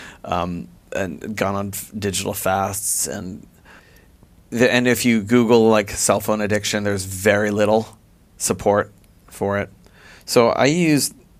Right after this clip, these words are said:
this mission to help me deal with my device addiction. There's a movie that you watched called The Infinite Beyond that helps try and remind you in ten minutes,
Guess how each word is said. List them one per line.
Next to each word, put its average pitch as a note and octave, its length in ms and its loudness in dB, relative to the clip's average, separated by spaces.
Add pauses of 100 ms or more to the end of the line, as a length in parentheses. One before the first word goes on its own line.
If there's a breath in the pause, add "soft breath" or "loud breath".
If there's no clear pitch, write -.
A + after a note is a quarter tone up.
(220)
this A2+ 320 -2
mission G#2 440 -2
to G2 100 -6
help G2+ 320 0 (100)
me G#2+ 200 -4
deal G2 280 -2
with G2 140 -2
my G2+ 380 -6 (100)
device F#2 400 -2
addiction. F#2+ 480 -8 (1120 loud breath)
There's G#2 280 2
a G2 220 -2 (560)
movie A2+ 500 2
that G2+ 200 -4
you G#2+ 180 0
watched G#2 580 -4
called G2 260 -4
The A2 80 -2
Infinite G#2 460 -6
Beyond G2+ 380 -6
that G2+ 80 -8
helps - 400 -8
try - 260 -2
and A2+ 160 -2
remind A2+ 420 2
you G#2+ 160 4
in G#2 100 -2
ten G#2+ 280 -2
minutes, G#2 420 -6